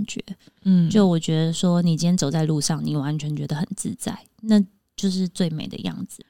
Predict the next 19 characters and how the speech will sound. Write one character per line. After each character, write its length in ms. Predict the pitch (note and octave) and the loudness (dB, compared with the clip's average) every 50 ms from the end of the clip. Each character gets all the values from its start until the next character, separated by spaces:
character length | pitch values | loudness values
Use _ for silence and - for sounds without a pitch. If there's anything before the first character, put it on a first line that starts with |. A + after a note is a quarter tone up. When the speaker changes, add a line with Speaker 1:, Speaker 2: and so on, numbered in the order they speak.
| _ | _
Speaker 1:
如 160 | - A3 C#4 D#4+ | 0 2 4 4
果 100 | F4 C#4 | 4 6
说 100 | A#3+ C4 | 8 8
你 140 | C4 A3+ | 8 8
今 160 | F3 - G3 G3+ | 8 6 4 4
天 80 | G#3 | 6
要 80 | G3+ G#3 | 6 4
做 180 | - A3 G#3 | 4 2 2
任 140 | G3 G3 F#3+ | 2 2 2
何 100 | F3 F3+ | 2 0
事 160 | E3 - - | 0 -2 -2
情 180 | F#3+ E3 E3 - | -2 -2 -2 0
都 120 | D3 D#3+ | 0 -2
是 80 | E3 E3+ | -2 -2
被 120 | D#3+ E3 D3+ | -2 -4 -4
局 180 | - - - - | -6 -8 -10 -8
限 200 | - - - - - - | -8 -8 -8 -8 -8 -10
的， 80 | - - - _ | -12 -14 -8 _
那 200 | - A3+ A3+ G#3+ | 0 0 0 0